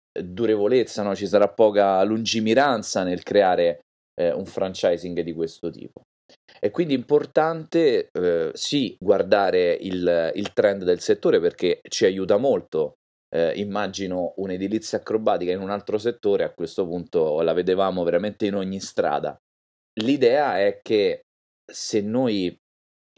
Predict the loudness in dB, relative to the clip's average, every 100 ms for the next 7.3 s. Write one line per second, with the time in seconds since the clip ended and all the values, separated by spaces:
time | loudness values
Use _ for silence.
0 | -12 -2 2 2 2 2 2 0 0 -2
1 | -4 -2 0 0 -2 -4 -2 -2 -2 -2
2 | -2 -2 -2 0 0 0 -2 -2 0 -2
3 | -2 -6 -8 -12 -10 -8 0 0 2 -2
4 | -2 -6 -12 -4 -4 -4 -6 -4 -4 -2
5 | -2 0 0 -2 -2 -2 -4 -2 -2 -2
6 | -4 -6 -4 -2 -2 -2 -4 0 0 2
7 | 0 0